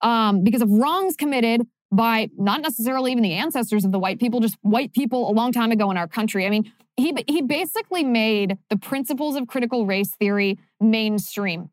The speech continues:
Ibram X Kendi did. He said that America is, uh, systemically racist, that our institutions are institutions of oppression,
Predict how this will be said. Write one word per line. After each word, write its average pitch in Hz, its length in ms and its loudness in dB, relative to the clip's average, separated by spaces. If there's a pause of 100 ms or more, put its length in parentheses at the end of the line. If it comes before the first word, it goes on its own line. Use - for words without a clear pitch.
Ibram 220 220 2
X 196 180 -4
Kendi 185 300 -2
did. 180 280 -4
He 208 340 -2
said 196 240 -2
that 190 80 -4
America 190 420 -2 (100)
is, 190 320 -2 (300)
uh, 190 140 0
systemically 214 720 0
racist, 220 680 -2
that 196 100 -2
our 170 180 -6
institutions 240 720 -2
are 196 120 -2
institutions 226 640 -2
of 175 80 -8
oppression, 285 800 -4